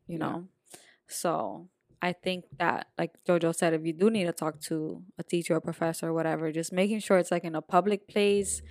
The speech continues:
Speaker 1: It's like the, the door has to be open if it's in their office, and keeping that distance,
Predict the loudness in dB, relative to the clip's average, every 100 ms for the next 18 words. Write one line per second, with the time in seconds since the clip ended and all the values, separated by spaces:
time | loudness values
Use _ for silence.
0 | -20 -20 -20 _ -2 0 0 2 4 4
1 | 2 -2 -12 _ _ _ _ _ -10 -8
2 | -4 -2 4 8 10 8 4 2 4 6
3 | 4 0 -2 -4 -4 -2 2 2 0 0
4 | 0 0 -2 -8 -10 -2 -2 -2 -4 -4
5 | -4 -2 0 0 -4 -6 -8 -8